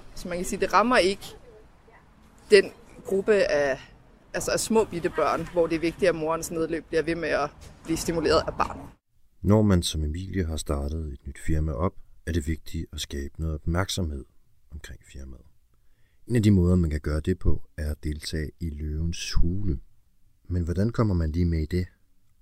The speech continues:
Speaker 2: Og når man står derinde, hvordan er det så?
Speaker 1: Nej, jeg ser sådan et... Øh, sidste år ser jeg sådan et, et opslag, der er lavet fra D R om, at de søger medvirkende til en, en eventuel kommende sæson,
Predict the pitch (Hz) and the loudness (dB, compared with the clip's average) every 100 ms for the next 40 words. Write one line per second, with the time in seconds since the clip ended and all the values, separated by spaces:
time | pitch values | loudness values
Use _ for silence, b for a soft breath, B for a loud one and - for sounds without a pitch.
0 | - 78 67 64 78 76 76 - 98 98 | -12 -10 -12 -14 -10 -8 -8 -4 -2 0
1 | 85 73 78 - _ _ _ _ - - | -2 -2 -6 -10 _ _ _ _ -20 -10
2 | 80 82 87 - - 80 90 76 71 - | -4 -2 -2 -4 -8 -6 -6 -8 -12 -18
3 | _ 185 185 185 - 220 190 190 196 175 | _ -4 -2 0 6 6 6 2 0 0
4 | 165 156 151 151 139 - - - - - | -2 -4 -4 -6 -8 -10 -12 -14 -14 -18
5 | - - - - 175 208 190 180 175 175 | -18 -20 -20 -14 -6 -4 2 2 4 2
6 | 175 190 165 - 160 - 170 - 208 165 | 2 0 -8 -6 -10 -4 -4 0 0 2
7 | 165 165 170 180 196 _ - - _ _ | 2 2 2 0 -2 _ -20 -20 _ _
8 | _ - - 190 196 185 180 175 175 180 | _ -2 4 6 6 4 4 4 4 -2
9 | 185 175 180 175 175 175 190 208 175 170 | -6 -6 0 2 2 2 0 0 -2 -6
10 | 170 - 190 170 160 160 143 175 - 208 | -14 -10 -6 -6 -6 -10 -12 -8 0 2
11 | 247 - 175 143 - 156 143 143 - - | 2 0 0 0 -2 -2 -2 -6 -6 -6
12 | 143 151 | -6 -8